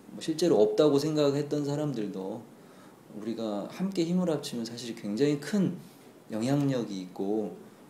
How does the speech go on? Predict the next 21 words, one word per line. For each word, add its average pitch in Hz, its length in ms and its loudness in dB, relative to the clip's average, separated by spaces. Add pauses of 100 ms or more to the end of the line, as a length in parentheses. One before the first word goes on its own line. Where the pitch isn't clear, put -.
(140)
어, 104 440 -12 (180)
어떤 127 380 0
그 104 580 -2 (840)
권위도 139 720 4 (160)
우리가 107 220 -6
만들어낼 107 540 -2
수 98 160 -12
있다고 95 320 -8
저는 92 220 -8
생각을 127 480 -10
하고요. 127 340 -8 (640)
많은 107 260 -4
사람들이 113 420 -4
좀 107 260 -6 (480)
함께 135 260 -8
동참해서 113 1080 -6 (520)
이 110 120 0
문제는 135 540 2
결국에는 117 800 -2 (460)
우리가 120 640 2
생각했던 139 960 0